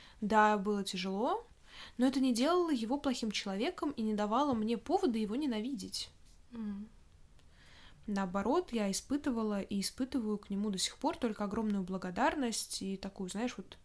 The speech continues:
Speaker 1: если можно испытывать любовь к бывшим, это странно звучит,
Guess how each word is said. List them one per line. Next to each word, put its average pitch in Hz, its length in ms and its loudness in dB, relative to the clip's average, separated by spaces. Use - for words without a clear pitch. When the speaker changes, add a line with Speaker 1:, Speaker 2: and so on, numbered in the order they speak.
Speaker 1:
если 220 200 2
можно 370 280 4
испытывать 208 420 0
любовь 202 280 0
к 185 60 -6
бывшим, 196 600 0
это 208 160 -2
странно 196 360 4
звучит, 202 340 -6